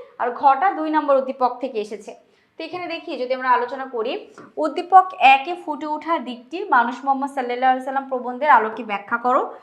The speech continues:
আর উদ্দীপক দুইয়ে অন্তর্নিহিত ভাব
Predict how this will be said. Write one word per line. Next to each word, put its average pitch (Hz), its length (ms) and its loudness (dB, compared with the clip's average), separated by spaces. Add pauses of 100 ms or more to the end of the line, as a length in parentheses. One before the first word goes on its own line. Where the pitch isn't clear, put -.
(280)
আর 202 520 10
উদ্দীপক 339 420 2
দুইয়ে 302 360 0
অন্তর্নিহিত 302 840 2
ভাব 233 340 2